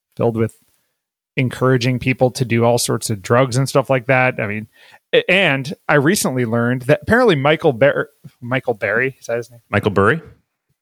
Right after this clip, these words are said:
Speaker 1: Uh, yeah, he wrote The Big Short.
Speaker 2: Yeah. Uh, no, no, no.
Speaker 1: Yeah.
Speaker 2: You're talking about Michael Lewis.
Speaker 1: Oh, yeah,
Speaker 2: Mi-,
Speaker 1: Michael.
Speaker 2: Mi-, yeah, Mi-,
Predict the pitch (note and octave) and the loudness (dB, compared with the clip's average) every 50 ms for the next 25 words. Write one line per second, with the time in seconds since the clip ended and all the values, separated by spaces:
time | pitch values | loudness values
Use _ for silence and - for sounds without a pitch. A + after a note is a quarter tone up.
0 | _ _ - - B2 A#2+ A2+ A#2 C#3 C3+ G#2+ G2+ G2 - C3+ C3+ B2+ A2+ - - | _ _ -4 -2 -2 -2 0 0 0 -2 -2 -2 -6 -4 -2 -2 -2 -2 -4 -8
1 | G#2+ A#2 G#2+ - - A#2 A#2+ - - _ _ _ _ - - E2+ - - - - | -10 -10 -10 -8 -8 -8 -8 -8 -10 _ _ _ _ -6 -6 -6 -6 -8 -14 -6
2 | - A#2 A2+ A#2+ A2+ G2+ F#2+ F#2+ F#2 F#2+ A2 A#2+ B2+ B2 A2+ G#2+ F#2+ A2+ A2 G2+ | -2 0 0 2 2 0 0 0 0 0 0 2 2 0 0 0 0 0 0 0
3 | G2+ F#2 F#2+ G2+ F#2 E2+ - - - _ _ _ _ _ _ _ - E3 C#3 B2 | 0 0 0 0 0 -2 -6 -10 -16 _ _ _ _ _ _ _ -2 0 0 2
4 | B2 C3+ A2 A2+ G#2 - C3+ C#3 D#3 D3+ - D#3 C3+ C#3+ D3+ | 2 0 -2 -2 -6 -2 0 2 2 2 2 2 2 2 2